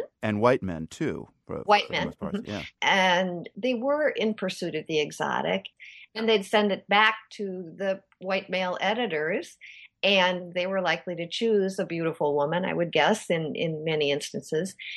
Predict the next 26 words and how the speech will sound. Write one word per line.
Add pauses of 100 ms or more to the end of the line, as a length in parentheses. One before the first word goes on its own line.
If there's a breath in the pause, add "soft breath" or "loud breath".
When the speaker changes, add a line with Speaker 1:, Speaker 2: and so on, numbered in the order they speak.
(140 loud breath)
Speaker 2:
There
was
a
real (160)
newness
about
the
whole (220)
notion
of
photographing
around
the
world. (440 loud breath)
And
I
think (100)
that
when
you
look
at
it
with
a
historic